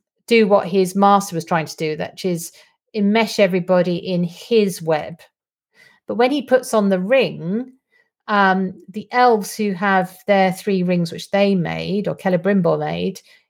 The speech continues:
s-, can understand his desires.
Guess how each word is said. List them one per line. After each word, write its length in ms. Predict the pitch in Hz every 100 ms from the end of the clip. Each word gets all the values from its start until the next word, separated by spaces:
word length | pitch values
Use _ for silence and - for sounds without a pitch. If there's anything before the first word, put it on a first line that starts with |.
| _ _ _ _ _ _
s-, 160 | - -
can 260 | - 226
understand 800 | 196 196 202 185 - 196 175 165
his 200 | 165 175
desires. 1000 | - 170 165 170 160 160 - 180 - -